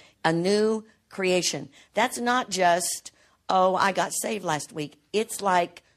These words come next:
totally cleansed, totally made new. Let's look at Second Corinthians chapter five. It says in verse fourteen, "For the love of Christ compels us, because we judge thus, that if one died for all, then all died."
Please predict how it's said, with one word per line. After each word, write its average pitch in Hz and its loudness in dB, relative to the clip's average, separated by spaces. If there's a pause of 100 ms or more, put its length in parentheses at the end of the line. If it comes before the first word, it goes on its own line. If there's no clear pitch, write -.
(180)
totally 269 0
cleansed, 190 -2 (460)
totally 262 2
made 214 -2 (240)
new. 156 0 (260)
Let's 214 2
look 220 -2
at 156 -4
Second 185 -6
Corinthians 165 -6
chapter - -8
five. 156 -8 (1200)
It 294 0
says 240 -2
in 202 -4
verse 190 -4
fourteen, 202 -4
"For 202 0
the 190 0
love 240 2
of 269 -4
Christ 185 -2 (320)
compels 202 0
us, 147 -2 (300)
because 190 0
we 208 -4
judge 202 0
thus, 175 4 (400)
that 190 4
if 190 0
one 240 0
died 233 2
for 196 2
all, 185 4
then 156 0
all 170 -2
died." 156 -6